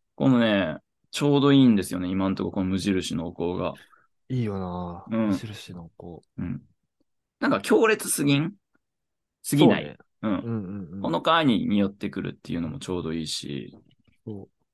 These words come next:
Speaker 2: 日常使いに一番いいかもしれん。なんかまあ、
Speaker 1: いや。
Speaker 2: 安い、安いっていうか、ね、
Speaker 1: うん。
Speaker 2: 他に比べたら安いよね。
Speaker 1: 安い、
Speaker 2: 多分。
Speaker 1: 安い、安い。いや、本当に重宝します。今日も実は、ね、あの、六箱買ってきました。
Speaker 2: え、めっちゃ買っとる。すげえ。
Speaker 1: はい。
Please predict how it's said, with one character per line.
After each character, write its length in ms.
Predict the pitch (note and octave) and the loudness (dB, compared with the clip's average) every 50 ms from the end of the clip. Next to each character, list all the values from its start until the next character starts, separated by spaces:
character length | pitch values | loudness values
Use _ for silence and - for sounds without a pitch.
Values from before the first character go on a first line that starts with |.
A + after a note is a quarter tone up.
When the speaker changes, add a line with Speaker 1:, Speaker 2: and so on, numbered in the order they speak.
| _ _ _ _ _ _ | _ _ _ _ _ _
Speaker 2:
日 320 | - A2 A2 - - G3+ G3 | -6 -6 -6 -2 -2 -2 2
常 220 | F#3+ A3 G#3+ G#3 | 4 4 4 4
使 240 | F#3+ G3+ F#3+ - G2 | 4 2 0 0 0
い 40 | G2 | 0
に 80 | G2 | -2
一 200 | G2 - - A#2 | -6 -6 -4 -2
番 180 | A2 A#2 A#2 A#2 | 0 0 0 0
い 40 | A#2+ | 0
い 40 | A#2 | -2
か 100 | - - | -6 -10
も 80 | E2+ | -10
し 140 | - - - | -12 -14 -16
れ 60 | F#2+ - | -14 -10
ん。 40 | |
な 80 | G#2+ A2 | -8 -6
ん 20 | A2 | -2
か 60 | A#2 | 0
ま 80 | B2 A#2+ | 2 2
あ、 20 | |
Speaker 1:
い 40 | G#2+ | 2
や。 60 | A2+ | 2
Speaker 2:
安 220 | C#3 - - A4+ F4 | 2 2 0 0 0
い、 160 | G#2 F#2 - F2 | 0 -2 -4 -6
安 240 | A#2 - - - D#4+ | -6 -2 2 2 2
い 20 | |
っ 20 | |
て 80 | - - | 2 2
い 20 | |
う 20 | - | -2
か、 180 | - E2 - - _ _ _ _ | -2 -6 -10 -14 _ _ _ _
ね、 80 | C3+ A#2+ | -4 2
Speaker 1:
う 100 | A2 A#2+ | 4 4
ん。 120 | A2+ G2+ - | 4 4 2
Speaker 2:
他 180 | F3 - C4 | 0 0 0
に 80 | B3+ C4 | -2 2
比 140 | - C4 A#3+ | 2 2 4
べ 100 | A3+ A#3 | 4 4
た 100 | - F3+ | 4 4
ら 60 | - G2 | 2 2
安 200 | G2 - - G2 | 0 -2 -4 -6
い 40 | |
よ 100 | - - | -6 -8
ね。 60 | - - - | -14 -4 0
Speaker 1:
安 300 | C3 B2+ A2+ - C3+ B2 | 0 2 2 4 4 4
い、 40 | A2+ | 6
Speaker 2:
多 0 | |
分。 20 | |
Speaker 1:
安 280 | G#2+ G2+ G2 F#2 G#2+ G#2 | 6 4 2 2 0 0
い、 20 | |
安 320 | F#2+ F#2 F2+ - - - - | 0 0 -2 -2 -2 -2 -4
い。 120 | C#2+ - - _ _ _ _ _ _ _ _ _ _ _ _ | -4 -4 -10 _ _ _ _ _ _ _ _ _ _ _ _
い 40 | - | -8
や、 100 | D2+ D2+ | -8 -6
本 200 | - E2 E2+ D#2+ | -4 -4 -6 -6
当 120 | - G2 F2 | -6 -6 -6
に 220 | E2 F2+ - - _ _ _ | -6 -6 -8 -10 _ _ _
重 140 | - - G#2+ F#2 | -2 0 0 0
宝 160 | D#2+ F2 F2+ | 0 -2 -6
し 120 | - - | -4 -6
ま 100 | - - | -6 -6
す。 100 | - - - | -6 -6 0
今 120 | - E3 D#3 | 2 4 6
日 40 | |
も 280 | B2+ G#2+ F#2 E2 D2 - _ - _ | 6 6 4 2 -2 -6 _ -14 _
実 280 | - G2+ G2 - - A2 | -6 -6 -6 -2 0 2
は、 240 | F#2+ E2+ - - - _ _ _ _ _ _ _ _ _ _ _ _ _ | 2 2 2 -2 -6 _ _ _ _ _ _ _ _ _ _ _ _ _
ね、 260 | - C3+ A2+ - - - | -6 -6 -6 -6 -8 -6
あ 120 | - F#2 | -4 -2
の、 300 | F2+ F2+ E2+ - - - _ _ _ _ _ _ _ - - - _ _ _ _ _ _ | 0 0 -2 -2 -6 -8 _ _ _ _ _ _ _ -20 -20 -20 _ _ _ _ _ _
六 260 | A#2 B2 B2+ - - | 2 2 2 2 0
箱 220 | - D#3+ C3 D3+ | 0 2 2 2
買 140 | C#3 - C3+ | 2 2 -2
っ 60 | - | 0
て 60 | - B2 | 0 0
き 80 | A#2 | 2
ま 80 | A2 G#2 | 2 0
し 80 | G2+ | 0
た。 200 | - - - - _ _ _ _ | -2 -4 -6 -8 _ _ _ _
Speaker 2:
え、 140 | - F#3+ G3+ | 0 2 4
め 120 | F3 D#3 D3+ | 4 4 4
っ 40 | |
ち 100 | C#3+ - | 4 2
ゃ 40 | G#3+ | 4
買 100 | - G#3+ | 4 4
っ 40 | G3 | 2
と 140 | - - G3 | 4 2 4
る。 140 | E3 A2 G#2 | 4 4 2
す 160 | - C3 A#2+ | 0 0 2
げ 80 | C3+ | 4
え。 20 | C#3 | 6
Speaker 1:
は 100 | B2 G#2+ | 6 6
い。 160 | F#2+ - - | 4 0 -4